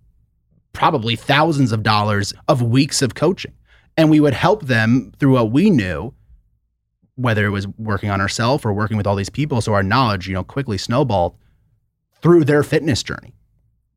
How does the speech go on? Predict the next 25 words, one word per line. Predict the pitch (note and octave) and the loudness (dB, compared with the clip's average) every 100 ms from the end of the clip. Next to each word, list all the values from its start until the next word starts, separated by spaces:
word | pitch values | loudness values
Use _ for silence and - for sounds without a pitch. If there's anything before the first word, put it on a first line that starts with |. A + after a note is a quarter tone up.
| _ _ - | _ _ 0
And | D#3 D3 | 2 4
we | D3 | 4
realized | C#3+ F3 G3+ F3 | 4 4 4 2
that | C#3 | 2
if | B2+ A#2 | 0 0
we | C#3+ | 2
got | F#3+ E3+ A2 | 4 2 2
more | A2+ C#3 A#3 | 2 4 2
transformations | - A#2 G2 - E2 G1+ - - - - _ _ _ _ _ _ - | 0 -2 -4 -6 -8 -8 -14 -20 -20 -20 _ _ _ _ _ _ -2
and | C3+ | 2
helped | D#3+ C3+ - | 2 0 2
more | C#3 F3+ A#3 | 2 4 2
people, | - G2 - - B2+ _ | -2 -6 -8 -14 -16 _
one, | F3 F3+ A#2 | 2 4 2
it | |
was | G#2+ | 0
just | G#2+ - | -2 -2
fucking | A2 F#2 | -4 0
awesome. | A2 C#3+ - F2+ A#2 _ - | 0 0 -2 -6 -10 _ -10
Two, | - F#3+ C#3+ G#2+ G2+ - _ _ _ _ _ _ _ _ _ - | 0 2 2 -2 -6 -10 _ _ _ _ _ _ _ _ _ 2
it | F#3 | 4
would | D#3+ C3+ | 4 0
grow | A#2+ C3 C3+ | 0 2 2
our | C3 | 2
reputability, | A#2+ A2+ A2 A2 A#2+ C3 C3+ | 0 0 -2 0 0 2 2